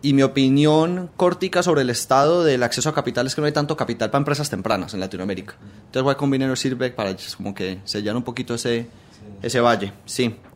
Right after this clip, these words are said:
Speaker 1: Bueno, y entonces salimos recargados, invirtiendo, multiplicando la empresa. Nosotros fuimos, hasta ese entonces éramos solo dos.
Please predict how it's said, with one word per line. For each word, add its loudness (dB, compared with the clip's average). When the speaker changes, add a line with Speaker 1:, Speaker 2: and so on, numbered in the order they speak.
Speaker 1:
Bueno, 6
y 4
entonces 2
salimos 2
recargados, 2
invirtiendo, 2
multiplicando 0
la 2
empresa. 2
Nosotros -2
fuimos, -4
hasta -6
ese -4
entonces 0
éramos 2
solo 2
dos. 2